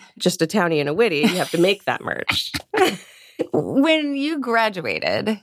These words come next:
Speaker 1: Mm-hmm.
Speaker 2: this was in the mid two thousands.
Speaker 1: Two thousand seven.
Speaker 2: Did you wanna stay? What did you wanna do?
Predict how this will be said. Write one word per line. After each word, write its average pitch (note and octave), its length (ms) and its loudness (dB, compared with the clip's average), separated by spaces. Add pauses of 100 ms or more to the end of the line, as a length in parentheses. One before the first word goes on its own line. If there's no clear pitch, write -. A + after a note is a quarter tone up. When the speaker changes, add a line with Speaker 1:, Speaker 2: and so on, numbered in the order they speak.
(100)
Speaker 1:
Mm-hmm. F3+ 140 4
Speaker 2:
this B3 180 4
was C#4 200 0
in F3+ 600 0
the E3+ 120 2
mid E3+ 720 2
two D#4 200 2
thousands. D#3+ 420 0
Speaker 1:
Two F3+ 160 4
thousand G#3+ 300 4
seven. E3+ 380 -2 (220)
Speaker 2:
Did G3 160 4
you G3+ 60 4
wanna F#3+ 180 2
stay? E4+ 300 2
What C#4 180 2
did A3+ 100 -8
you A#3 80 0
wanna A3 160 2
do? F3 200 -2